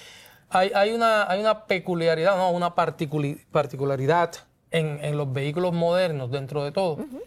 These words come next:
Speaker 1: y los que son con, equipados con sistemas de fuel injection, que cuando usted lo prende en la mañana, tú no has notado que cuando tú prendes tu carrito, como que prende en, con altas revoluciones, ¿verdad? ¡Uh!
Speaker 2: Como aceleradito, sí, es verdad.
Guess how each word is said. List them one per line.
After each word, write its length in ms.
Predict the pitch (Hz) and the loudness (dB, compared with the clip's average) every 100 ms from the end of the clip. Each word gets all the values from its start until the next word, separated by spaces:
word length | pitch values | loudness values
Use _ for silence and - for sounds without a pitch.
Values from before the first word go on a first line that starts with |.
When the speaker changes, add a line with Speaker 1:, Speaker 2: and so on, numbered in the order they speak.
| _ | _
Speaker 1:
y 120 | 160 147 | -2 -2
los 120 | 135 | 0
que 100 | 135 | -2
son 220 | 151 156 156 - | -2 -4 -6 -6
con, 200 | 170 165 | -2 -2
equipados 380 | 151 151 170 165 | -2 0 0 0
con 100 | 151 | -4
sistemas 400 | 147 127 160 151 | -6 -4 -4 -2
de 100 | 147 | -4
fuel 280 | - 160 160 | -2 -2 -2
injection, 580 | 151 165 156 - 120 - _ _ _ _ | -2 -2 -2 -6 -10 -14 _ _ _ _
que 120 | - | -2
cuando 220 | 156 147 147 | 0 0 -2
usted 260 | - 170 202 | -2 0 0
lo 100 | 214 | 0
prende 280 | 220 226 | -2 -2
en 100 | 214 | -2
la 80 | 208 | -2
mañana, 480 | 202 208 226 185 151 | -2 -2 0 0 -2
tú 100 | 190 | -2
no 140 | 202 | -2
has 60 | 226 | -2
notado 380 | 214 220 226 196 | -2 0 2 2
que 60 | 151 | 0
cuando 200 | 143 143 | 0 -2
tú 80 | 151 | -2
prendes 240 | 185 202 | -2 -2
tu 100 | 208 | 0
carrito, 320 | 202 214 190 | 0 0 -2
como 200 | 151 143 | -2 -2
que 100 | 135 | -2
prende 340 | 139 180 196 - | -4 -2 -4 -2
en, 140 | 170 | -6
con 200 | 151 147 | -2 -2
altas 260 | 147 151 190 | 0 0 -2
revoluciones, 460 | 180 185 170 196 170 | 0 -2 -2 -2 0
¿verdad? 160 | 165 | 0
¡Uh! 540 | 165 185 226 254 269 285 | 0 0 0 -2 -2 0
Speaker 2:
Como 160 | 294 | 2
aceleradito, 720 | 277 277 208 208 196 190 202 165 | 2 4 4 4 4 4 2 0
sí, 160 | 165 170 | 0 -2
es 80 | 160 | -2
verdad. 300 | 160 151 | -4 -6